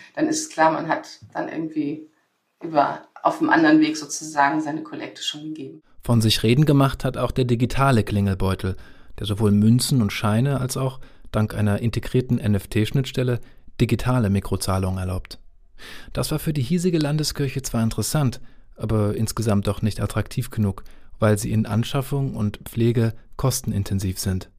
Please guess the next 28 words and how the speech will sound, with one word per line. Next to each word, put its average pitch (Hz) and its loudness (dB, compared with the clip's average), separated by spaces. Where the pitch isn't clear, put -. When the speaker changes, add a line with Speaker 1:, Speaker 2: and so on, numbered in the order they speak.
Speaker 1:
Wenn 180 0
aber 180 6
diese 170 -6
Geräte 165 0
dann 147 2
mal 143 4
runterfallen, 202 2
kaputt 175 -12
gehen, 196 0
ein 160 -2
Update - -2
brauchen, 180 4
irgendwas 202 -4
nicht 185 -6
in 165 -10
Ordnung 214 2
ist, - -8
hat - -12
man 170 -4
gleich 156 0
wieder 160 -4
großen 175 -8
Aufwand, 208 2
äh, 175 -2
nicht 185 -14
zuletzt 170 -10
auch 208 -12
finanziell, 208 -4